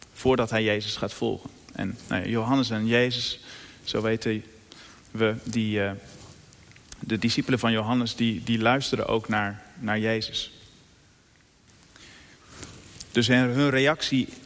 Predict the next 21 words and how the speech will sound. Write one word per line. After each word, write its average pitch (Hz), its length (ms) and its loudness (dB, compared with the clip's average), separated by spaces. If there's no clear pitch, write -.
op 139 220 4
Jezus' 131 460 4
vraag 123 520 0
is 139 200 2
radicaal, 127 560 2
maar 127 120 2
niet 160 200 -2
onbezonnen. 120 680 0
Ze - 220 -4
doen 131 140 4
het 123 120 2
niet 127 180 4
zomaar. 113 420 0
"Volg 170 480 4
mij" 156 400 4
is 131 120 2
ook 151 120 6
een 165 100 4
uitnodiging 151 760 4
tot 139 200 -2
bekering. 117 600 2